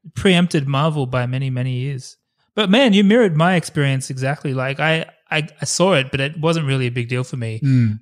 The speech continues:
Speaker 1: uh, until later in life. I think when I kind of rediscovered Tim Burton, probably early twenties or something, and I
Speaker 2: Mm-hmm.
Speaker 1: was like, "Oh, oh."
Speaker 2: Film student Tristan?
Speaker 1: 'Cause you know when you watch, yeah, uh, probably post film student Tristan,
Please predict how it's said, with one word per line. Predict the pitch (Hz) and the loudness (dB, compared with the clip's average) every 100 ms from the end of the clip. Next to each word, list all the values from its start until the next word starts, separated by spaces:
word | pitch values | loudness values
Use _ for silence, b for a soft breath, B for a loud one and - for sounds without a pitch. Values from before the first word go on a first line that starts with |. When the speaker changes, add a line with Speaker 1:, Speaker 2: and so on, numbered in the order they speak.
| _ - | _ -8
Speaker 1:
uh, | - - - | -6 -6 -6
until | 143 135 139 | -4 0 2
later | 127 127 127 127 117 - _ | 2 2 2 0 -4 -6 _
in | 127 120 | -8 -4
life. | 113 113 | -4 -6
I | 131 | -8
think | 120 127 | -6 -4
when | 131 | -2
I | 123 120 | -2 -2
kind | - - 123 | -4 -4 -4
of | 107 - _ _ _ 156 131 | -4 -10 _ _ _ -18 -4
rediscovered | 135 131 127 - 127 127 117 | 0 2 0 -2 0 -2 -4
Tim | - 123 | -4 -2
Burton, | 120 117 127 117 117 - | -2 -2 -4 -6 -6 -2
probably | 123 123 120 120 | 0 0 0 -2
early | 127 120 | -2 -4
twenties | 117 127 131 139 | -6 -6 -4 -4
or | 139 | -4
something, | 143 147 165 | -4 -4 0
and | 135 | 2
I | 117 | 2
Speaker 2:
Mm-hmm. | |
Speaker 1:
was | 147 | 2
like, | 123 110 - | -2 -8 -6
"Oh, | 127 165 214 208 208 165 120 104 107 _ | -2 0 0 0 -2 -2 -4 -6 -10 _
oh." | 147 147 | -8 0
Speaker 2:
Film | 147 139 | 4 4
student | 127 143 139 131 | 4 2 2 2
Tristan? | 139 - 185 - | -2 -2 -6 -6
Speaker 1:
'Cause | - | -4
you | 226 | 2
know | 262 | 2
when | 254 | 2
you | 220 | 2
watch, | 170 175 - - _ _ _ _ | 0 0 -2 -12 _ _ _ _
yeah, | 160 170 156 123 117 | 0 2 0 -4 -6
uh, | 202 214 208 214 233 | -2 0 0 -2 -6
probably | - 220 208 | -4 -2 -2
post | - 185 233 - | 0 0 0 -2
film | - 170 | -2 -2
student | 165 170 156 | -2 -4 -4
Tristan, | - 139 - 143 135 139 | -4 -6 -4 -4 -4 -6